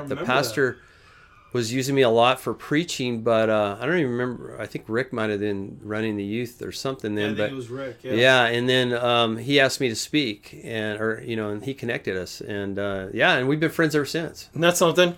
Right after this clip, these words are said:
Speaker 1: Yeah.
Speaker 2: Yeah, and, and it's been a great friendship. Um, you know, that's why I say I, I love reminiscing a little bit about those old days, 'cause
Speaker 1: Sure.
Speaker 2: it's like, it's amazing when you can see even how good things were,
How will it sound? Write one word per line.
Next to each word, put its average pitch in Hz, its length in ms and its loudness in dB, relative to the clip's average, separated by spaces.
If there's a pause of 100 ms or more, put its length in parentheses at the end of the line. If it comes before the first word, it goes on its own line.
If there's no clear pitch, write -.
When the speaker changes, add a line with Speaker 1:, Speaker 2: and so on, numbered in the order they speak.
(140)
Speaker 1:
Yeah. - 160 2
Speaker 2:
Yeah, 156 240 6
and, 165 240 2
and 165 160 2
it's 143 140 0
been 160 180 2
a 147 60 2
great 156 340 4
friendship. 156 640 2 (180)
Um, 127 560 -2 (300)
you 143 140 -2
know, 127 380 2 (420)
that's 170 160 4
why 196 100 8
I 175 40 10
say 160 320 6
I, 156 260 8
I - 40 12
love 190 300 10
reminiscing 175 540 6
a 165 40 2
little 165 220 6
bit 165 40 -2
about 165 200 6
those 156 180 4
old 156 160 4
days, 170 220 6
'cause 165 160 4
Speaker 1:
Sure. 147 60 2
Speaker 2:
it's - 140 2
like, 147 200 2
it's 160 300 -2
amazing 156 680 0 (640)
when 190 280 4
you 185 80 2
can 170 180 0
see 202 220 2
even 202 400 2
how 180 160 6
good 160 300 4
things 160 200 0
were, 143 360 4